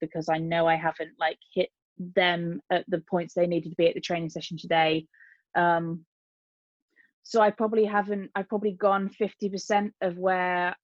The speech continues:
I feel I need to be, um, and I've not made that complete leap. And I think it's just a question of just, um, again, not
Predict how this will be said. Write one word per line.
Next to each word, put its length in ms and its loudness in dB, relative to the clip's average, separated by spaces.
I 120 -2
feel 400 0
I 80 0
need 360 -4
to 60 -2
be, 320 0
um, 500 -4
and 100 -6
I've 160 -2
not 200 -4
made 220 -2
that 200 -2
complete 460 -6
leap. 240 -4
And 100 -2
I 100 0
think 260 -6
it's 160 -10
just 260 -8
a 60 -6
question 380 -8
of 120 -8
just, 380 -6
um, 480 2
again, 460 2
not 200 2